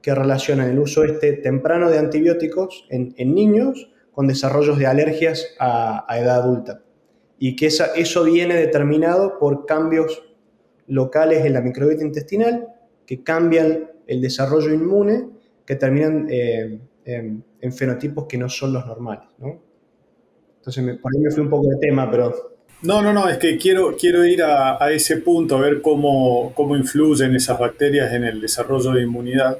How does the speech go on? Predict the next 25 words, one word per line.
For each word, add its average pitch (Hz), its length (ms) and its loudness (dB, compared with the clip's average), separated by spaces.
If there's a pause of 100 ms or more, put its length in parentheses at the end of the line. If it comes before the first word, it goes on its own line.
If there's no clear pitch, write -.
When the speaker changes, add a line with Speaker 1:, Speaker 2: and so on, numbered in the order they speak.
(120)
Speaker 2:
Pero 135 400 0 (240)
primero, 185 640 2 (120)
eh, 139 320 0
te 156 80 0
hago 165 120 2
una 151 220 -2
pregunta 160 640 0 (680)
como 127 260 0
para 131 220 2
arrancar 131 420 2
desde 139 280 2
el 127 160 -4
principio 131 540 0
de 139 60 2
la 127 60 4
historia. 117 520 -4 (360)
Eh, 135 380 0 (420)
¿cómo 214 320 2
llegan 165 640 0
estas 120 840 -2
bacterias 135 540 -2
a 135 120 -2
colonizar 127 600 -2
el 135 120 2
intestino? 123 560 -2